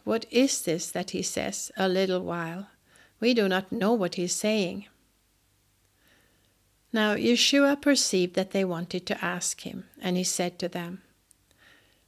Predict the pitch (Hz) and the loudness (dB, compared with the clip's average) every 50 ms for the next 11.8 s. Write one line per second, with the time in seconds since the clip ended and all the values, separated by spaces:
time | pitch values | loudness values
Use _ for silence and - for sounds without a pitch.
0 | _ _ _ 233 226 233 240 254 269 294 311 294 - - 226 214 208 202 202 208 | _ _ _ 4 4 6 6 6 6 6 4 2 0 -2 0 2 4 4 4 4
1 | 214 214 202 196 190 185 180 175 185 185 - - 190 180 180 185 - - - - | 2 2 2 2 2 2 0 0 -2 -2 -2 0 0 0 0 0 -2 -6 -6 -6
2 | 185 180 - - - 180 180 180 180 185 180 185 190 226 208 - - - - - | -4 -4 -2 -2 -2 0 0 0 -2 -2 -2 0 -2 -2 -2 -4 -6 -8 -10 -10
3 | _ - 185 185 190 180 180 185 - - 196 180 180 180 175 - - _ _ - | _ -4 -2 0 0 0 0 -2 -2 0 0 0 0 -2 -4 -8 -16 _ _ -20
4 | - - _ _ _ _ _ - - 208 202 196 202 214 247 254 226 202 196 190 | -20 -20 _ _ _ _ _ -2 2 4 6 6 6 4 2 0 0 2 2 2
5 | 185 185 196 202 208 - 196 190 190 190 190 185 190 196 190 185 180 185 202 196 | 2 2 2 2 0 0 0 0 2 2 2 2 2 2 2 2 0 0 0 -2
6 | - - - 247 254 262 233 - - 185 196 - - - _ _ _ _ - 202 | -2 -2 0 2 2 2 2 0 -2 -4 -8 -10 -16 -20 _ _ _ _ -2 0
7 | 214 233 233 240 285 302 294 254 - - 175 175 175 180 180 185 180 175 175 175 | 0 0 2 4 4 6 6 4 2 0 0 0 0 0 -2 -2 -4 -4 -4 -4
8 | 170 170 175 190 196 - _ - - _ _ _ 233 226 226 233 247 247 269 302 | -4 -4 -4 -6 -10 -12 _ -20 -20 _ _ _ 0 2 4 4 4 4 4 2
9 | 294 269 - - 202 180 175 - - 196 202 - _ _ _ _ _ _ _ _ | 2 0 -2 -2 -2 -4 -4 -4 -6 -8 -10 -10 _ _ _ _ _ _ _ _
10 | _ _ _ _ _ _ _ _ - _ _ _ _ _ _ - _ _ _ _ | _ _ _ _ _ _ _ _ -20 _ _ _ _ _ _ -20 _ _ _ _
11 | _ _ _ _ - 190 185 180 185 190 196 190 185 180 185 190 | _ _ _ _ -4 -2 0 2 2 4 4 4 2 2 -2 -4